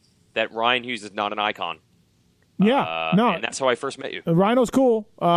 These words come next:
Speaker 2: I like everything Rhino's doing, but when you don't win any championships, you are not an icon in the sport.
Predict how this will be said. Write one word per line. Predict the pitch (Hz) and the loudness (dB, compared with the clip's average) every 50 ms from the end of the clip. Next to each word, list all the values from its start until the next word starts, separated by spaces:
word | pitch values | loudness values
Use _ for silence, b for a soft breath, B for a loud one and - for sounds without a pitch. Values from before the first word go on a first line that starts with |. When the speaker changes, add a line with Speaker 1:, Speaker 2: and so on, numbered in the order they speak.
| 170 170 175 | 4 2 2
Speaker 2:
I | 170 170 | 2 2
like | 185 202 208 196 | 2 2 2 2
everything | 208 190 190 196 196 196 185 190 | 2 2 2 4 4 4 4 4
Rhino's | 185 185 190 190 185 165 156 | 4 4 4 4 4 2 4
doing, | 185 185 185 175 | 2 2 4 4
but | 170 170 165 - | 2 0 0 0
when | 180 170 175 180 | 0 2 2 4
you | 180 190 | 4 2
don't | 170 156 190 190 180 | 4 2 2 2 2
win | 196 190 180 180 - | 2 2 2 0 2
any | 185 190 196 175 | 2 2 4 4
championships, | 143 190 180 180 202 190 - 233 214 - - - | 4 4 4 4 2 2 2 2 0 0 2 2
you | 185 175 | 4 4
are | 165 165 | 4 4
not | 170 156 156 | 4 4 4
an | 151 147 | 4 4
icon | 139 - - - - 139 | 2 0 -2 -4 -4 -4
in | 135 | -4
the | - | -4
sport. | - - 143 123 101 | -4 -4 -4 -4 -6